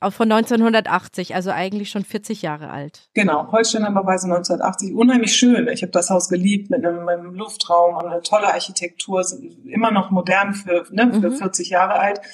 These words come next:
Speaker 2: Ja, und dann kamen die ersten Anrufe vom Architekten hinsichtlich Schadstoffen. Und da setzt man sich echt mal kurz auf den Popo, weil man davon einfach auch keine Ahnung hatte, ne? Und ich bin
Speaker 1: Ach,
Speaker 2: da wirklich
Speaker 1: krass.
Speaker 2: aus allen Wolken gefallen. Und dann ging das halt weiter, die Recherche, ne? Und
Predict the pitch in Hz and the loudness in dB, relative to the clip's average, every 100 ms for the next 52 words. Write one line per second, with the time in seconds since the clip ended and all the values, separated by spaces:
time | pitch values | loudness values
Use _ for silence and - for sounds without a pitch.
0 | - - - - _ 214 208 196 190 214 | -14 -14 -14 -20 _ 0 0 0 0 0
1 | 226 226 214 - 226 214 226 226 233 - | 0 0 -2 -2 -2 -2 -4 -6 -6 0
2 | 226 208 208 226 196 190 - 226 226 226 | 2 2 0 -2 -2 -4 -6 -12 -14 -14
3 | - 202 202 202 240 247 240 214 - - | -12 -6 -2 -2 -2 -2 0 0 0 -2
4 | 151 - 160 165 185 185 165 - 190 - | -2 -4 -10 0 4 4 0 -6 -10 -10
5 | _ - 214 202 208 - 196 220 202 - | _ -4 -4 -2 -6 -6 -4 -4 -4 -2
6 | 214 - - 190 202 202 202 240 220 190 | -2 -2 -2 -2 -2 -2 0 2 2 2
7 | 185 180 170 180 156 165 160 - - - | 2 2 0 0 -4 -4 -6 -6 -8 -8
8 | 302 - - 190 208 - 277 190 208 190 | -4 -2 -2 -2 -2 2 2 2 0 0
9 | 165 - 151 202 180 180 175 185 202 175 | -4 -4 -6 -6 -2 0 0 0 0 0
10 | 170 175 180 175 170 170 185 220 226 - | 0 -2 -2 -6 -4 0 0 0 -6 0
11 | 226 233 - _ _ _ _ _ _ _ | 0 0 -6 _ _ _ _ _ _ _
12 | _ _ 196 190 190 190 190 196 196 208 | _ _ 2 4 2 0 -2 -2 -2 0
13 | 208 202 214 240 214 185 170 170 175 165 | 0 0 0 0 -2 -4 -4 -2 0 0
14 | - 175 190 190 190 | -2 -4 -4 -4 -6